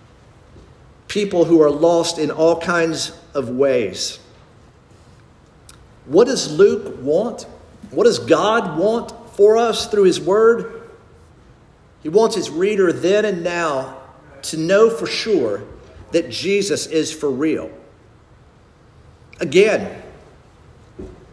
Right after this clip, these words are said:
it's okay to be uncertain about many things, but we all need to be growing. I need to be growing in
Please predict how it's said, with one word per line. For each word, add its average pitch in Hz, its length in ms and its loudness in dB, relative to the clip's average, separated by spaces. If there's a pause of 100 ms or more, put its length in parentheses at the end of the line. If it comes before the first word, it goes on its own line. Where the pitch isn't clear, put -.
(140)
it's 208 160 4
okay 247 440 2
to 233 80 6
be 214 160 0
uncertain 202 580 2
about 180 320 0
many 202 180 0
things, 202 380 0
but 170 140 -2
we 180 160 -2
all 220 420 0
need 202 300 -4
to - 80 -10
be 180 120 -6
growing. 156 640 2
I 208 220 0
need 202 240 -4
to 156 100 -2
be 143 80 -6
growing 120 540 -2 (480)
in 196 440 -2